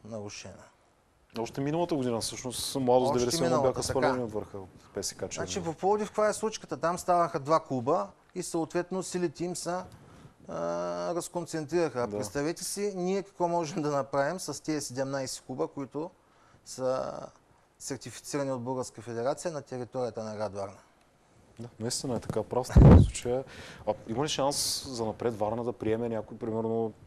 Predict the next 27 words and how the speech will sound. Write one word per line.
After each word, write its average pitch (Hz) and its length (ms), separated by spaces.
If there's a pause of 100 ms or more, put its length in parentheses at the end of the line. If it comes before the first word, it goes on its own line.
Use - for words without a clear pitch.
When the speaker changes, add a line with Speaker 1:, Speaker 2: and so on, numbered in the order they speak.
(140)
Speaker 2:
републиканско 104 640
за 107 100
мъже 101 220
и 110 40
за 101 120
жени? 92 280 (3250)
Speaker 1:
Процедурата 247 800 (1400)
не 190 300
е 240 160
кой 196 160
знае 151 200
колко 135 320
сложна. 147 380
Подава 175 420
се 156 320 (120)
заявка 143 500
за 123 120
домакинство, 127 640
оттам 165 280
нататъка, 156 600 (480)
нали, 147 160
тя 165 140
се 151 140
разглежда 127 420
от - 140
управителния 110 520
съвет, 180 500